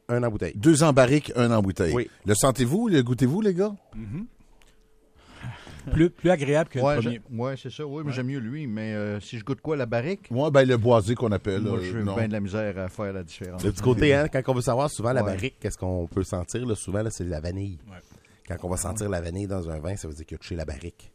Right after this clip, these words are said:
Speaker 2: OK.
Speaker 1: C'est ça qui va, qui va faire la grosse différence.
Speaker 2: Mais c'est, parce que j'ai, j'ai pas goûté, là, euh, est-ce qu'il goûte beaucoup ? Moi, j'aime pas un vin quand il goûte trop la vanille. Est-ce que lui, il goûte
Speaker 1: Non, non,
Speaker 2: beaucoup
Speaker 1: ça
Speaker 2: la
Speaker 1: goûte
Speaker 2: vanille ?
Speaker 1: pas,
Speaker 3: non.
Speaker 1: vanille, non, non, non,
Speaker 2: Ok,
Speaker 1: c'est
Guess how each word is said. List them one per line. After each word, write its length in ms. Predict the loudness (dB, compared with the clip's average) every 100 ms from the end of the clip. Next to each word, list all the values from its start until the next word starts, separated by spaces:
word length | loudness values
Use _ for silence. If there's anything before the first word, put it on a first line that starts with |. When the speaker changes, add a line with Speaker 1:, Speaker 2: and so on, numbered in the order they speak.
| -8
Speaker 2:
OK. 200 | -6 -4 -4 -6
Speaker 1:
C'est 140 | -14 -10
ça 140 | -8
qui 120 | -8
va, 340 | -6 -4 -4 -6
qui 80 | -10
va 60 | -10
faire 160 | -8
la 100 | -8
grosse 280 | -6 -8 -8
différence. 280 | -12 -6 0
Speaker 2:
Mais 160 | 2 2 0
c'est, 200 | 0 -2 -4 -8 0
parce 140 | 2
que 160 | 8 8
j'ai, 260 | 8 4 4
j'ai 180 | 4
pas 100 | 4
goûté, 300 | 2 2 2
là, 80 | 4 4
euh, 360 | 6 4 2
est-ce 100 | -2
qu'il 120 | -4 -2
goûte 140 | -2
beaucoup ? 200 | -4 -4
Moi, 140 | 0 2
j'aime 240 | 2 0
pas 160 | 2 2
un 60 |
vin 160 | 0 0
quand 100 | 0 -2
il 60 |
goûte 140 | -4 0
trop 160 | 2
la 120 | 2 0
vanille. 460 | -2 -2 -4 -10 -14
Est-ce 120 | -12
que 80 | -8
lui, 100 | -6
il 40 |
goûte 160 | -6 -2
Speaker 1:
Non, 100 | 0
non, 100 | 0
Speaker 2:
beaucoup 140 | 0 4
Speaker 1:
ça 80 |
Speaker 2:
la 80 | 6
Speaker 1:
goûte 120 | 6
Speaker 2:
vanille ? 140 | 6 6
Speaker 1:
pas, 80 | 6
Speaker 3:
non. 60 |
Speaker 1:
vanille, 160 | 4 2
non, 240 | 2 0
non, 120 | 2 4
non, 60 | 4
Speaker 2:
Ok, 40 |
Speaker 1:
c'est 60 | 4